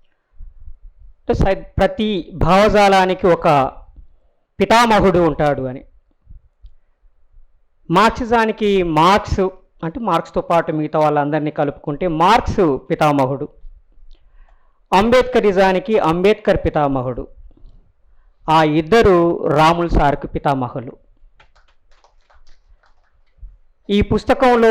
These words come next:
ఉన్న సారాంశం అంతా ఇదే. లెనిన్ ఇండియాలో పుట్టి ఉంటే తప్పకుండా ఇండియాలో ఆయన కుల నిర్మూలన కోసం ముందు పోరాటం చేసేవాడు అని పంతొమ్మిది వందల నలభైలో బాబాసాహెబ్ అంబేద్కర్ అన్నాడు.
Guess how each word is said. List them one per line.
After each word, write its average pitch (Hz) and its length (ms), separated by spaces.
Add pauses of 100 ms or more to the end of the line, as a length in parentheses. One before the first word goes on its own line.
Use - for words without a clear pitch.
(120)
ఉన్న 202 180
సారాంశం 185 640
అంతా 170 340
ఇదే. 143 300 (3250)
లెనిన్ 262 500
ఇండియాలో 233 400
పుట్టి - 300
ఉంటే 202 340 (1800)
తప్పకుండా 214 640
ఇండియాలో 196 640
ఆయన 175 260
కుల 175 240
నిర్మూలన 202 500
కోసం 170 460
ముందు 165 200
పోరాటం 175 580
చేసేవాడు 151 560
అని 151 220
పంతొమ్మిది 147 440
వందల 139 140
నలభైలో 156 480
బాబాసాహెబ్ 147 520
అంబేద్కర్ 156 480
అన్నాడు. 123 320